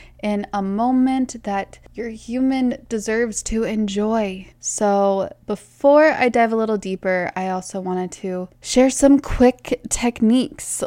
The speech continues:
like applying what you learn in meditation to practice, or applying what you learn on the yoga mat to practice, which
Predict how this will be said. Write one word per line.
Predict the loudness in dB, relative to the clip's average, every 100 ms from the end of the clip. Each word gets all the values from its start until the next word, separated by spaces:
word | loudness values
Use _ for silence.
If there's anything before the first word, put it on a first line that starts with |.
| -2
like | 2 2 0 -8 -8 -6
applying | -6 -6 -4 -2 -2 -4
what | -6
you | -4
learn | -4 -2
in | -2
meditation | -2 -2 -2 -2 -2 0 0 0 -2
to | -2
practice, | -2 0 -2 -2 -6 -6 -8 -8 -2
or | -2 -2
applying | -4 -2 -4 -2 -4
what | -8
you | -8
learn | -6 -6 -8
on | -8 -8 -6
the |
yoga | -2 0 0
mat | -2 -4 -10
to | -12
practice, | -8 -8 -8 -14 -14 -16 -18
which | -8 -4 -4 -6